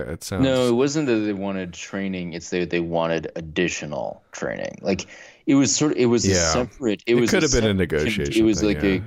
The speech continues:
Speaker 1: yeah.
Speaker 2: it was a cons-, it was a
Speaker 1: As opposed to a
Speaker 2: separate,
Speaker 1: safety thing, yeah.
Speaker 2: it was a separate contractual, uh, negotiation issue.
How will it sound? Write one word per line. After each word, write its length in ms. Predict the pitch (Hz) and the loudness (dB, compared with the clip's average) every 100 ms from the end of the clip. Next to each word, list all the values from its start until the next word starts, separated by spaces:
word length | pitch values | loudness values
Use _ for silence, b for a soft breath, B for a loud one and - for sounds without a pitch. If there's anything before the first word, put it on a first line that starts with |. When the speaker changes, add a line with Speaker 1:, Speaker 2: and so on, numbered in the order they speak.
| - | -10
Speaker 1:
yeah. 200 | 87 85 | -12 -2
Speaker 2:
it 60 | 113 | 2
was 200 | 104 95 | 4 2
a 60 | 95 | -2
cons-, 400 | - 95 - - | -4 -6 -4 0
it 60 | |
was 180 | 107 90 | 0 0
a 40 | 85 | -2
Speaker 1:
As 200 | - 101 | 0 0
opposed 160 | 90 | 0
to 60 | 90 | 0
a 20 | |
Speaker 2:
separate, 100 | - | -2
Speaker 1:
safety 400 | 80 76 76 - | -2 -6 -8 -8
thing, 200 | 78 82 - | -10 -10 -14
yeah. 140 | 95 87 _ B B 82 B B | -14 -14 _ B B -18 B B
Speaker 2:
it 60 | 104 | 0
was 180 | 101 | 0
a 60 | 85 | -2
separate 560 | - - 117 139 120 80 - - _ _ _ _ _ _ _ _ _ - | -2 -2 -2 -2 -4 -4 -18 -20 _ _ _ _ _ _ _ _ _ -12
contractual, 1160 | 85 80 - 87 92 - - 87 82 80 76 - _ _ _ _ _ _ _ _ - | -12 -10 -8 -4 -4 -6 -6 -2 0 0 -2 -10 _ _ _ _ _ _ _ _ -8
uh, 80 | - - - - | -6 -4 -6 -4
negotiation 960 | 87 95 98 95 87 82 82 - 53 | -2 0 2 0 0 0 0 -2 -6
issue. 420 | 50 - - - | -8 -8 -10 -12